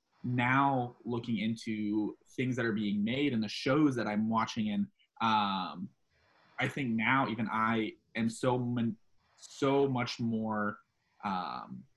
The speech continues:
interested in, like, teen dramas and stuff like that, because they're becoming more inclusive of things like that. And so it's nice to see. Whereas,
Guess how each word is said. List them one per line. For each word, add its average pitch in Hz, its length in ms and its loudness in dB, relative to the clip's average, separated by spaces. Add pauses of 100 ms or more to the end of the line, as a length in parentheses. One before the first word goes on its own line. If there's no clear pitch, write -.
(880)
interested 127 680 2
in, 104 240 -2
like, 101 240 -4
teen 131 260 -2
dramas 117 420 0
and 160 100 -6
stuff 165 200 -2
like 170 140 -2
that, 156 160 -4
because 131 280 -6
they're 113 120 -2
becoming 127 440 -4
more 113 220 -2
inclusive 107 720 -4
of 98 240 -6
things 98 280 -4
like 92 220 -6
that. 101 180 0
And 98 100 -6
so 110 100 -4
it's 104 120 -6
nice 104 240 -4
to - 120 -14
see. 269 440 -4 (320)
Whereas, 113 520 -2